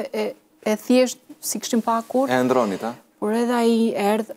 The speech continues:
Speaker 1: i ndau gjitha me ne dhe u bë pjesë e jona, u bë barabar edhe ai si ne. Do thënë, ka pas momente të tilla,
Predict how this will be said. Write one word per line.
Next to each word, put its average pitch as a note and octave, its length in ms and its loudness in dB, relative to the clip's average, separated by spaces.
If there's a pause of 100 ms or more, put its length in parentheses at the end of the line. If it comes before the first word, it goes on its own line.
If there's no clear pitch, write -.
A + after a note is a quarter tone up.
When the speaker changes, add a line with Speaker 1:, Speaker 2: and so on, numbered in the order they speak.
(120)
Speaker 1:
i G3+ 160 2
ndau G#3 360 4
gjitha G#3 320 -2
me G3 120 0
ne G3+ 220 0
dhe G3 80 -4
u F#3+ 80 0
bë F#3 260 -2
pjesë - 840 0
e F3+ 180 -6
jona, F3+ 440 0
u F3 160 -4
bë F3 220 -2
barabar E3+ 480 0
edhe E3+ 100 -4
ai F3 160 -2
si - 180 -2
ne. D#3+ 200 -4 (360)
Do A3+ 140 -4
thënë, B3+ 180 2 (120)
ka - 140 -4
pas B3 360 -2
momente A#3 460 2
të - 120 -16
tilla, A3 500 2